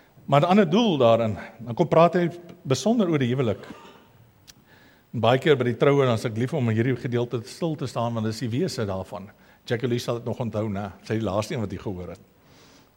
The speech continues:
Ek hoop julle twee het gehoor. Verder het God gesê, "Dit is nie goed dat die mens alleen is nie. Ek sal vir hom iemand maak wat hom kan help, sy gelyke."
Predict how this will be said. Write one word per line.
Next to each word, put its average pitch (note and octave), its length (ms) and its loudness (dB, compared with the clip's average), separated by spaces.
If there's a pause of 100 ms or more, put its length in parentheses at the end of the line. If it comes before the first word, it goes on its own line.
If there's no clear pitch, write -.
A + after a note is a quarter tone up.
(560)
Ek G#2 80 -10
hoop - 160 -2
julle G2+ 200 -2
twee G#2 160 -6
het - 80 -12
gehoor. F#2 260 -12 (2500)
Verder A#3 320 10
het G#3 80 -2
God G#3+ 220 4
gesê, D3 480 2 (240)
"Dit F#3 160 2
is A3+ 120 -2
nie C4 100 0
goed A#3+ 220 0
dat D#3 140 4
die C#3 80 0
mens C3 320 0
alleen B2 320 0
is B2 120 -2
nie. A2 200 -6 (100)
Ek A2+ 120 -10
sal D3+ 140 0
vir C#3+ 120 -2
hom C3 120 0
iemand F3+ 340 2
maak G#2 300 0
wat A2+ 120 -4
hom A2+ 120 -4
kan A2 200 -6
help, F#2+ 460 -8 (460)
sy A#2 200 -4
gelyke." G#2 480 -8